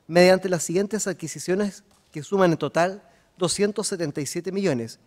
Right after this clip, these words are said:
quinientos noventa y cinco mil trescientos cincuenta y seis pesos,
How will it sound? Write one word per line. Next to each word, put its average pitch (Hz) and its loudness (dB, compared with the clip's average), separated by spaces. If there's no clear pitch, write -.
quinientos 180 2
noventa 151 0
y 135 -6
cinco 139 -8
mil 180 0
trescientos 202 -2
cincuenta 160 -4
y - -4
seis 143 -4
pesos, 190 -8